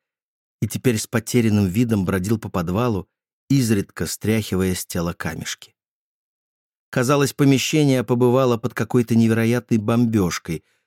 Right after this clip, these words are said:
сумевшей ударить прямо по дну коттеджа, не повредив при этом межэтажные перекрытия. Всё перерыто.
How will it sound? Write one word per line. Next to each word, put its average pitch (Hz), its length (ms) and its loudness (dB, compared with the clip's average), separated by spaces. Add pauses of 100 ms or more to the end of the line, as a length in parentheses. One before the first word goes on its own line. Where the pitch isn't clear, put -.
(120)
сумевшей 113 580 2
ударить 107 440 -2
прямо 110 340 0
по 104 140 -2
дну 101 240 2
коттеджа, 107 760 -4 (400)
не 147 120 4
повредив 127 560 2
при 95 160 0
этом 95 340 -2
межэтажные 92 680 0
перекрытия. - 800 -10 (1500)
Всё - 220 0
перерыто. 147 640 0